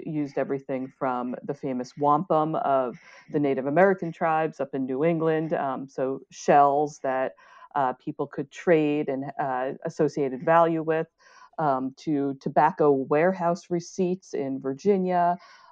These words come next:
Um, people used foreign currency, such as silver coins, uh, from,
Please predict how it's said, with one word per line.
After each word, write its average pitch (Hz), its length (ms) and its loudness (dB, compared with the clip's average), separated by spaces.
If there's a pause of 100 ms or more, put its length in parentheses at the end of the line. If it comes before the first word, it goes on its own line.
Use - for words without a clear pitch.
Um, 139 360 0
people 147 240 -8
used 135 540 -6 (160)
foreign 190 320 2
currency, 175 580 -4
such - 300 -6
as - 140 -8
silver 180 360 2
coins, 165 760 -6 (100)
uh, 139 240 0
from, 127 560 -2